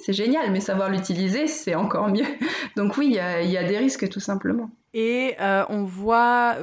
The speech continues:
Speaker 2: pas mal de préformés d'écharpes, comme tu dis, il y a une jungle. Est-ce que tu peux
Speaker 1: Mm.
Speaker 2: nous dire un petit peu l-, qu'est-ce que la différence entre tous ces moyens de portage, même si ça va être, euh, assez, euh, succinct,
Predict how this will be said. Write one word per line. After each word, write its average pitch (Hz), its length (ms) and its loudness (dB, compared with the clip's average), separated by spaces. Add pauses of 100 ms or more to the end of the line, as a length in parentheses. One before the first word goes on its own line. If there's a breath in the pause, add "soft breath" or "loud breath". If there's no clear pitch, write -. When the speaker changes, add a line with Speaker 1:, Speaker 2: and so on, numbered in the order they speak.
(120)
Speaker 2:
pas 202 140 -2
mal 214 320 0
de 175 640 -4 (280)
préformés 214 960 0
d'écharpes, 196 380 -4
comme 180 180 -4
tu 202 140 -10
dis, 202 100 -8
il 208 60 -6
y 196 60 0
a 156 120 -2
une 185 220 -2
jungle. 185 640 -2 (560 loud breath)
Est-ce 220 260 0
que - 140 -2
tu 262 200 -4
peux 208 140 2
Speaker 1:
Mm. 202 60 0
Speaker 2:
nous 208 80 0
dire 247 240 0
un 196 120 0
petit - 220 -12
peu 254 140 -6
l-, 214 260 -4
qu'est-ce 240 280 -4
que 220 80 0
la 196 280 2
différence 214 420 -4
entre 185 200 -6
tous - 140 -10
ces 233 140 -4
moyens 196 220 -2
de 185 40 -8
portage, 185 340 -8
même 185 180 -6
si 175 100 -14
ça 185 140 -6
va 170 140 -4
être, 170 180 -10
euh, 165 260 -6
assez, 190 440 -8
euh, 165 200 -8 (440 soft breath)
succinct, - 500 -6